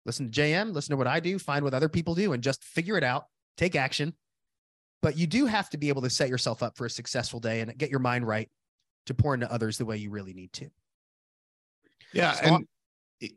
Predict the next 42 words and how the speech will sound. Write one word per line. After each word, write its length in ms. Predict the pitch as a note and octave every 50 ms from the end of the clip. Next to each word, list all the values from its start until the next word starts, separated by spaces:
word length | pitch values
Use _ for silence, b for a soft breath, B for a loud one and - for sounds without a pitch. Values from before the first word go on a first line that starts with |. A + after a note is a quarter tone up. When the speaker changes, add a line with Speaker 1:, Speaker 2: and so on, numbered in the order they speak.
| _ _ -
Speaker 2:
if 320 | D#3 D#3 - C3 D#3 C#3+
I 120 | G3+ F#3+ C3+
may, 260 | B2 C#3 D3 C3+ A#2+
really 260 | A#2+ C3+ D3 D3+ B2 - -
Speaker 1:
Yeah. 200 | G#3 A3 - C3
Speaker 2:
fast, 280 | A#2 G#2 F#2+ - - -
'cause 440 | - B2+ A2 G#2 G2 F#2+ G2 - - B2
someone 480 | A2 - - E3+ D#3+ D#3+ D#3+ D#3 D3 C3
that 140 | B2 A2+ G#2+
a 60 | G#2+
lot 300 | G#2 G#2 G#2+ A2 A#2+ A#2
of 140 | A#2 G2+ G2
us 400 | G#2 G2+ G2 - - - - - -
listen 440 | - G#2+ A2 G#2 - - G#2 F#2+
to 260 | - - A2+ G2+ F#2+ F#2+
or 140 | F#2 F2+
have 220 | F2 G#2 F#2+ E2+ E2+
read 180 | F#2+ G2 G2
his 160 | G2 G2+ F2+ E2
books 640 | - - G2 F#2+ F#2 F2+ E2+ - - - - - - -
is 200 | G2+ F#2+ F2 -
Simon 360 | - A#2+ G#2 G2+ G2+ F#2+ F2+
Sinek. 400 | - - - G#2 F#2+ F2+ - - -
And 180 | - A2 A#2 C3+
this, 240 | D#3+ D#3+ - - - B B B B _ _ _
when 180 | B2 C3 C3+ B2
Speaker 1:
Oh, 40 |
no 140 | G#2+ A2+ A2+
doubt. 260 | G#2+ G#2+ G#2+ G2+ - - -
Speaker 2:
he 100 | - G3
just 200 | - - - -
said, 280 | C#3 A#2+ G#2 F#2+ F2 -
I 100 | - A2+
think 220 | A2 A#2+ C3+ A#2+ -
is 160 | A2+ G2+ -
so, 360 | - - C3 B2 A#2+ A#2 A2+ -
he 180 | G#2 A2+ D#3
said 300 | D3+ - - F#3+ F#3 C#3+
something 380 | - D3+ C#3 A#2 - D3+ C3+ A#2+
that 160 | A2 G#2 -
shocked 600 | - - - - - G#2 G2+ G#2 G#2 - - -
me. 300 | G2 G2+ - - - -